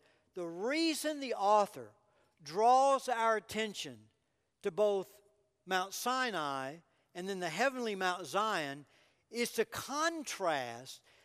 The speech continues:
the immense distance that separated the worshiper, worshiper from God under the old covenant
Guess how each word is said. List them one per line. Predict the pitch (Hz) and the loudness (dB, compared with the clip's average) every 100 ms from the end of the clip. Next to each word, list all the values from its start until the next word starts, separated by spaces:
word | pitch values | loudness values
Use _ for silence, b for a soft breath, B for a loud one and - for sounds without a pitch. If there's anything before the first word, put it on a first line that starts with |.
| b | b
the | 190 226 202 190 | -6 -4 -4 -4
immense | 180 240 330 339 - 185 147 135 | -6 -2 -2 -2 -6 -14 -18 -8
distance | 240 302 - - 135 - - - - b b b - | -2 0 0 -4 -10 -10 -18 -18 -20 b b b 0
that | 226 | 0
separated | - - 269 294 - 294 294 285 226 | 2 2 4 4 4 6 6 4 2
the | 220 | 2
worshiper, | 185 262 269 277 240 233 196 165 214 208 | 6 4 4 -6 -10 -16 -20 -20 -20 0
worshiper | 254 277 254 - 240 | 2 2 -4 -4 -4
from | - 208 185 | -4 -8 0
God | 214 247 233 214 208 | 4 6 6 4 0
under | 202 196 | -4 -4
the | 160 170 - | -4 -8 0
old | 254 320 320 302 190 | 4 4 4 0 -6
covenant | 190 165 156 160 | -2 -2 -2 -10